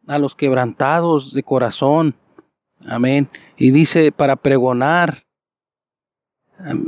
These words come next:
libertad a los cautivos y vista a los ciegos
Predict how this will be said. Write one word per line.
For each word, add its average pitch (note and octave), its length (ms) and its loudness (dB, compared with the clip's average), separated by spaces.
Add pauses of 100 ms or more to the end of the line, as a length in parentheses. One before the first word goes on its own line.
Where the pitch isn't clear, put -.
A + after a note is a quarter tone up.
libertad C#3 840 2 (380)
a C3+ 100 -2
los B2 180 -2
cautivos C#3 760 -2 (320)
y B2+ 140 2
vista D3 320 2
a - 20 2
los C3 200 0
ciegos C3 580 -2